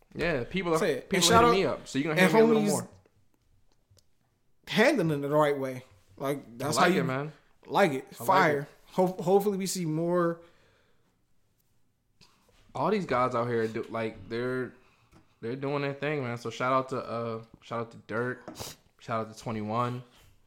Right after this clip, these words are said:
Speaker 2: Mm-hmm.
Speaker 1: um, Benny, Conway,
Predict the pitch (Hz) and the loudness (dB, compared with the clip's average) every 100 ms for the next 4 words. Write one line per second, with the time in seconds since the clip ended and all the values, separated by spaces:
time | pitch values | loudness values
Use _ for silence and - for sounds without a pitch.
0 | - 131 143 143 170 226 - - _ 110 | -12 -8 -6 -4 -4 -6 -14 -20 _ -14
1 | 101 98 101 101 98 - - _ _ _ | -12 -10 -10 -12 -14 -20 -20 _ _ _
2 | _ _ - - - 104 120 123 120 117 | _ _ -20 -20 -20 -10 -6 -4 -4 -8
3 | - 120 120 117 113 110 | -6 -4 -2 -2 -2 -2